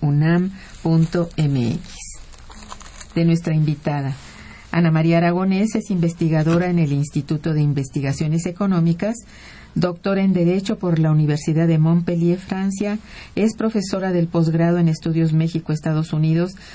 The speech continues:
de la fes Acatlán y de Historia Económica y Social. Es miembro del Sistema Nacional de Investigadores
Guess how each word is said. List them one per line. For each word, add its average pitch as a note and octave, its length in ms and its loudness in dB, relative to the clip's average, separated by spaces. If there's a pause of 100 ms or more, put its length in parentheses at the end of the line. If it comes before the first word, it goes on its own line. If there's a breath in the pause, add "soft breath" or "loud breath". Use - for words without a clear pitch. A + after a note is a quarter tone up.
(200 loud breath)
de E3 80 2
la D#3 140 0
fes E3+ 220 0
Acatlán F3 600 0 (300 loud breath)
y F#3 100 -2
de F3 80 2
Historia F#3 380 0
Económica E3+ 540 2
y D3 60 -2
Social. B2+ 520 -2 (400 loud breath)
Es F#3 200 0
miembro F#3 440 2
del F3 160 0
Sistema E3 360 0
Nacional D#3+ 440 2
de D#3 80 0
Investigadores D3+ 760 0